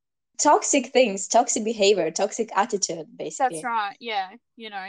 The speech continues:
Speaker 2: so if you, if you legitimately cannot change someone's mind about something or, or get them to
Speaker 1: Mm-hmm.
Speaker 2: even reconsider, um, you know, or even just talk to you about it, then it's, it's very, very,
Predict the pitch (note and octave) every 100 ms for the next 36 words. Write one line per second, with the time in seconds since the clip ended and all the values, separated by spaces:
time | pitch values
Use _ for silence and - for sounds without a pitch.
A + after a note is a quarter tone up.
0 | G#3 - B3+ C#4+ C#4 D4+ D#4 D#4+ D#4 C#4+
1 | D4 D#4+ D4 C4 A#3+ - A#3 A3+ - -
2 | G#3+ G3+ G3+ - G3 F#3 F#3 - E3+ F3
3 | F3+ E3+ D#3 - F3 - E3+ C#3+ _ _
4 | _ _ _ F#3+ F#3 F#3 - F#3+ G#3+ G3+
5 | G#3 G#3+ G#3 F#3+ F#3 F3+ F#3 _ F#3 -
6 | F#3 F3+ D#3+ F#3 _ _ _ _ - F#3+
7 | F#3 F3+ F3 G3 _ _ - G3+ F#3 A3+
8 | B3 C4+ A3 - A3 - - A3 F#3+ E3
9 | E3 D#3+ C#3+ F#3 F#3 F3 - F#3+ F#3 F3+
10 | F#3 F#3 F3 E3 D#3+ D#3+